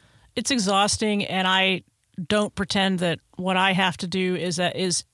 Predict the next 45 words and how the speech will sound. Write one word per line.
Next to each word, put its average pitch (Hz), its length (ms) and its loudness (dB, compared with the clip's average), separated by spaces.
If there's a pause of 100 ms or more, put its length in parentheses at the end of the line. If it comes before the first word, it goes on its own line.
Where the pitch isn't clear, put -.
(160)
the 202 100 -2
same 302 360 2
as 339 160 0
what 285 140 0
developers 269 480 0
have 262 180 2
to - 80 -8
do, 269 180 0
but 233 120 0
I 185 80 2
think 208 220 -4
we're 190 100 -2
in 185 80 0
the 175 80 0
same 175 240 0
boat 175 240 0
as 170 120 -2
far 170 220 -2
as, 165 240 0 (680)
uh, - 60 -2 (120)
they, 240 160 4
then 226 220 2
they 269 120 6
have 277 200 2
to 233 80 0
ship - 240 0
a 208 40 0
little 185 180 0
sooner 196 340 0
than 151 160 -2
I 147 140 -2
do. 151 140 -2
I 175 120 0
give 214 160 0
myself, 185 400 2
that's 226 160 0
the 262 80 -2
thing 285 120 0
about 202 180 2
self-publishing. 170 760 -2
I 156 100 0
can - 200 -2
kinda 196 280 0
give 180 220 0
myself 170 600 0